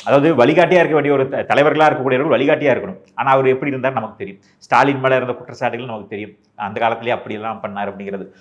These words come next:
உதயநிதி மேலேயும் தெரியும். அது வேற, அதிமுக வந்து ரொம்ப தீவிரமா விமர்சிச்சாங்க. பாலிடாயில் உதயநிதி ஸ்டாலின்ற அளவுக்கு, அஹ், அப்படிலாம் ஒரு குற்றச்சாட்டு அவர்கள் மேல இருக்கு. அதாவது பெண்களோடு தொடர்புபடுத்தி இவர்கள் வந்து, இவர்களே தலைமையே வந்து, அஹ், பெண்களை வந்து எந்த அளவுக்கு பார்த்திருக்காங்க அப்படிங்கிறத பார்க்கணும். அப்ப தொண்டர்கள் எப்படி இருப்பாங்க அப்படின்னு எடுத்துக்க வேண்டியதுதான்.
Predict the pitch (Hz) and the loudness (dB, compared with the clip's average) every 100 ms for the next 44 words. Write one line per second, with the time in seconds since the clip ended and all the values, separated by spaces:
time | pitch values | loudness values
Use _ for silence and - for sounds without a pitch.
0 | _ 147 180 180 175 160 160 135 120 117 | _ 2 4 4 4 4 2 0 -2 -4
1 | - - 123 143 151 143 135 127 110 135 | -12 -4 2 4 4 4 4 2 0 -2
2 | 143 139 135 151 131 120 135 143 147 147 | -4 -4 -4 -4 -6 -4 -6 -6 -4 -4
3 | 147 135 107 - _ _ 127 139 131 113 | -2 -4 -6 -12 _ _ -6 -4 -6 -6
4 | 110 - - 123 139 127 127 117 113 104 | -6 -4 2 2 4 2 2 0 -6 -10
5 | 104 - 120 120 117 120 113 113 107 107 | -14 -8 -6 -6 -4 0 0 -2 -6 -4
6 | 135 147 117 117 131 - _ _ - 139 | -4 -4 -6 -6 -8 -18 _ _ -14 -6
7 | 143 160 196 180 180 180 175 175 160 151 | -2 2 2 2 0 0 2 2 2 0
8 | 160 120 110 - 127 160 156 175 185 185 | -2 -2 -6 -6 -2 0 -2 0 0 0
9 | 180 147 170 156 - 127 117 156 127 143 | 0 0 0 -2 -4 -4 -4 -4 -4 -2
10 | 139 156 175 123 180 185 156 - - 120 | -4 -4 -2 2 4 4 2 -2 -2 0
11 | 156 170 190 170 151 208 254 - _ _ | 2 0 0 -2 -2 -2 -2 -8 _ _
12 | _ - 151 139 165 170 196 175 180 143 | _ -4 -2 0 0 0 0 0 -2 -2
13 | 156 160 139 131 135 135 127 127 110 110 | -2 -4 -2 -4 -4 -6 -6 -6 -8 -8
14 | 117 120 95 95 - - 262 208 269 269 | -8 -6 -8 -8 -8 0 2 2 2 2
15 | 214 226 202 180 160 151 117 110 143 107 | 2 0 0 0 -2 -2 -4 -4 -8 -8
16 | 95 95 90 98 90 | -10 -14 -16 -18 -20